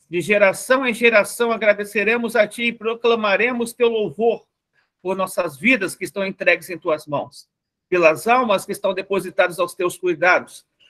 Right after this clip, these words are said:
por teus milagres que faz diariamente conosco,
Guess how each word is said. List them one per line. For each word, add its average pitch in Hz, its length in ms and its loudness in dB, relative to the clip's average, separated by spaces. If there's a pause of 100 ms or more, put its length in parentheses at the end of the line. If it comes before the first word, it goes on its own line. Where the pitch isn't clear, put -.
(120)
por 185 140 -2
teus 208 260 0
milagres 208 580 4
que - 80 -18
faz 202 180 0
diariamente 196 460 0
conosco, 185 640 -4